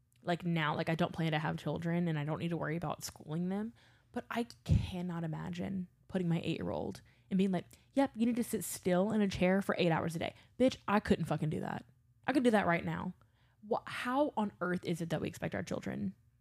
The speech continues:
to do that? How do we do, how? That's a baby. No. If, the thing is, the g-, the reason that I can't have children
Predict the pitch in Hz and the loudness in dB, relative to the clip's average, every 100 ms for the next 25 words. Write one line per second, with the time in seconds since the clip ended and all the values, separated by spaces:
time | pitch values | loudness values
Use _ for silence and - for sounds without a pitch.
0 | _ - 190 190 - - - _ _ _ | _ -12 -6 -4 -4 -8 -16 _ _ _
1 | _ _ _ - 262 247 240 - - 226 | _ _ _ -4 0 0 0 -6 -4 -2
2 | 202 185 - _ _ _ _ 262 254 208 | -2 -4 -10 _ _ _ _ 0 2 4
3 | 220 196 214 - _ _ - 269 - - | 2 0 -8 -12 _ _ -4 0 0 -4
4 | _ - - - - 214 - 214 226 277 | _ -6 -6 -8 -20 -20 -20 -10 -4 -2
5 | 254 202 - - 214 - 214 247 214 233 | 0 -2 -4 -4 -2 -2 0 0 0 2
6 | 277 262 208 175 - 175 202 202 226 226 | 2 2 -2 -2 -4 -2 -2 0 0 2
7 | 226 | 0